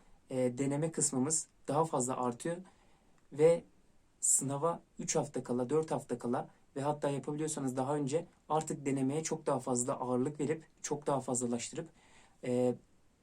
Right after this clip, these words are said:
konu çalışmasını biraz azaltmamız gerekiyor. Bu konu çalışmamız da zaten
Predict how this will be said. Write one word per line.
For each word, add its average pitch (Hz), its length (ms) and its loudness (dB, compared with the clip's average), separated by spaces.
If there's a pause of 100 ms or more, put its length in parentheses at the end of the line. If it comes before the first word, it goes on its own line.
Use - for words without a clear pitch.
(140)
konu 165 240 0
çalışmasını 139 720 0 (180)
biraz 127 260 0
azaltmamız 123 500 0
gerekiyor. 143 420 -2 (1800)
Bu 175 100 0
konu 180 220 2
çalışmamız 170 520 0
da 170 60 2
zaten 170 480 2